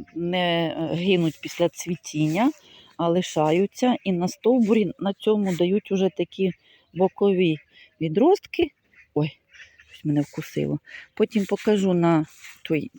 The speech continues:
тій славній, вже коли трошки відростки повідростають.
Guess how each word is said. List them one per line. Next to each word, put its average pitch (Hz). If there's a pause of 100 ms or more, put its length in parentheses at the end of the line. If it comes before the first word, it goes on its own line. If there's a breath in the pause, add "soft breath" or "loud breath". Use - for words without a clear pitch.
(140)
тій 170
славній, 160
вже 160
коли 170
трошки -
відростки 165
повідростають. 170